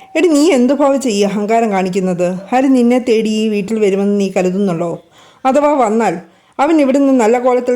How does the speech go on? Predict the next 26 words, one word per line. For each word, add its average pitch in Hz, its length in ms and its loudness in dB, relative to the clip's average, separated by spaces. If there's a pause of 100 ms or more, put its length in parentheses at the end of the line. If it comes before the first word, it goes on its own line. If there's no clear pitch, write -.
(100)
തിരിച്ചു 190 240 -8
പോകാൻ 208 220 -2
പറ്റുമോ? 185 300 -6 (520)
മഹലിലുള്ളവർ 233 680 2
അവനെ 214 300 0
വെച്ചേക്കില്ല, 190 460 -6 (280)
കൊന്നു 254 320 2
തള്ളും. 196 320 0 (300)
ഇനി 277 160 2 (100)
അഥവാ 240 220 0
നീ 254 140 0 (100)
അവൻ്റെ 220 240 -2
ഒപ്പം 226 200 -2
പോയെന്ന് 208 300 -2
തന്നെ 220 180 -2
വെച്ചോ, 175 220 -4 (520)
അവൻ്റെ 254 260 2 (100)
ആളുകൾ 220 240 0 (120)
ഈ - 20 -4 (100)
വീട് 226 280 -4
കത്തിക്കും. 185 360 -4 (480)
നിന്റെ 277 220 2
ഉമ്മയും 285 360 2
വാപ്പയും 240 380 0
ആയുസ് 247 240 -2
എത്താതെ 220 320 -2